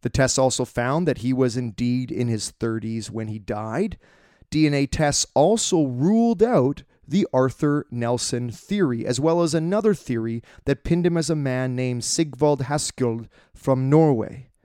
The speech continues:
who had immigrated to Canada and then moved into the wilderness of one of B C's west coast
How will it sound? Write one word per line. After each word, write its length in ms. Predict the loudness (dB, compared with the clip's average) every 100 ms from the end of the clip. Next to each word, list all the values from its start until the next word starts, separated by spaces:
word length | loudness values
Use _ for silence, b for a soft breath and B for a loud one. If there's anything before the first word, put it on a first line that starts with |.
| _
who 180 | 10 10
had 280 | 6 2 2
immigrated 600 | 2 2 2 0 0 -4
to 80 | -10
Canada 640 | -6 -4 -4 -4 -4 -6 -8 -4
and 200 | 0 0
then 180 | 0
moved 460 | 0 4 4 4 0
into 160 | -4 0
the 100 | 0
wilderness 920 | 4 4 6 2 -2 -8 -12 -12 -8
of 120 | -2
one 180 | 0 0
of 140 | 0
B 140 | 0 -2
C's 320 | 0 -2 -2
west 420 | 2 2 2 -4
coast 380 | 2 2 2